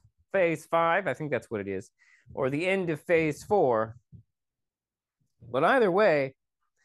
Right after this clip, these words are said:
it's, uh, it's not bad.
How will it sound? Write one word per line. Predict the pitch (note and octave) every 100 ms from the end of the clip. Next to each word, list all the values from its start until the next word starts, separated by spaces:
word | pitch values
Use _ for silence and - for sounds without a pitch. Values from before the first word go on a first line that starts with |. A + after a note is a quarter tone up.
| _ _ - _ _
it's, | G#3+ B3+ - -
uh, | A#3 A#3 A3+ A3 G3+ E3 _ _ _ _ _ _ _ _ _ _ _ _ _
it's | -
not | C#4 C4
bad. | B3+ A#3+ A#2